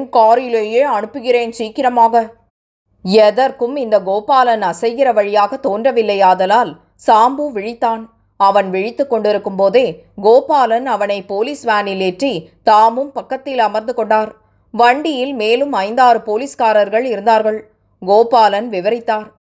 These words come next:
"விஷயத்தை சொல்கிறேன் கேளும். நாம் போகிற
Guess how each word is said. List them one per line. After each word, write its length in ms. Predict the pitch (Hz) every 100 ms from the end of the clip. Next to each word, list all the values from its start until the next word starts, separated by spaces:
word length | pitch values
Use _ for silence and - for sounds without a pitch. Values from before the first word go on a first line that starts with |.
| _ _ _
"விஷயத்தை 720 | 185 196 - - 262 269 247 226
சொல்கிறேன் 600 | 233 208 214 214 220 254
கேளும். 380 | 202 214 226 220 _ _ _
நாம் 280 | 196 196 196
போகிற 380 | 208 214 262